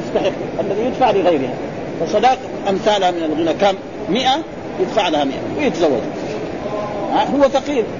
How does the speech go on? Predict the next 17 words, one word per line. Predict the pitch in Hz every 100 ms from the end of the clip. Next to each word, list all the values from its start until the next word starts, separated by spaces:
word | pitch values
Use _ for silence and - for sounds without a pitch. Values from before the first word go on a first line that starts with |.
| - -
ها، | 226 -
فيتز-، | 220 185 196 135 113
فهذا | 185 220 180
دليل | 160 214
على | 196 226 220
أنه | 240 247
جائز، | 262 170 131 - - - - - 117 -
لكن | 180 - 202
لا-، | 226 277 -
لازم | 220 240 220
يحسن. | 196 - - - - - 170
أما | 196
يتزوجها | 185 160 220 226 190 160 - - 170
يعطيها | - 247 226 180 165
أقل، | - 208 139 - - - - -
ها، | 143 208 196
وثم | 196 285 294